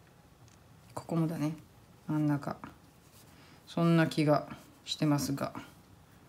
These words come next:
だから、それがね、顕著になってきたのがね、もう明らかにあれだもんね。だってね、あのー、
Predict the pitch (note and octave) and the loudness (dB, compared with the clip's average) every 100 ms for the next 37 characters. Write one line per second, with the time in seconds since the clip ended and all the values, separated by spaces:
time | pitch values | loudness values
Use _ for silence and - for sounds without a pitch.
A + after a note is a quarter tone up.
0 | - - - - E3+ D3 C#3+ C#3+ C#3+ F#3+ | -20 -20 -16 -6 -4 0 0 0 0 2
1 | G3 G3+ G#3 B3+ D#3+ D3 F3+ E3+ D#3 C#3+ | 4 6 8 8 8 4 0 0 2 6
2 | C#3 C3+ C3+ - C3 B2+ A#2+ B2 E3 E3+ | 6 4 -4 -2 0 0 0 0 2 4
3 | C#3 C3+ C3 E3+ D#3 C3 B2 A#2+ B2+ C3 | 6 4 4 4 4 2 -2 -2 0 0
4 | A#2+ B2+ F#3 D3+ - D3 G#3+ B3+ B3+ - | 0 -2 0 -2 -2 0 6 6 4 -8
5 | - C3 B2+ B2 B2 B2 B2 B2 B2 B2+ | -2 0 0 -2 -4 -6 -6 -8 -8 -10